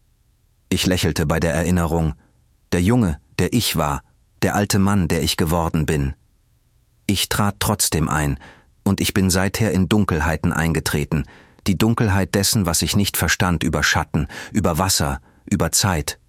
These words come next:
über den Körper. Jede Dunkelheit, als ich eintrat, zeigte mir nur Wahrheit. Ich blickte zum Fenster, wo die Nacht ankam,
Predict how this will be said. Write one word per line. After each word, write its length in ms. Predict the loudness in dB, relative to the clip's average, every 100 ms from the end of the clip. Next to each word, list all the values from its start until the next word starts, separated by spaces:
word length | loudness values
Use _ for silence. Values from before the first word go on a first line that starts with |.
| _ _
über 200 | -2 0
den 180 | 0 0
Körper. 500 | 0 0 0 -2 -4 -10 _ _ _ _ -4
Jede 340 | 0 0 0
Dunkelheit, 640 | 0 0 2 0 0 -2
als 160 | -2 -2
ich 180 | -2 0
eintrat, 600 | 0 0 0 -2 -4 -8
zeigte 360 | -4 -2 -2 0
mir 160 | 0 2
nur 240 | 0 0
Wahrheit. 560 | 0 0 -2 -4 -6 -12 _ _ _ -20 -20 -20 _ _ _ _ _ _
Ich 160 | -4 0
blickte 280 | -2 0 -2
zum 180 | 0 0
Fenster, 540 | 2 0 0 -2 -2
wo 80 | 0
die 120 | 2
Nacht 340 | 2 0 -2
ankam, 580 | -2 -2 -2 -2 -2 -4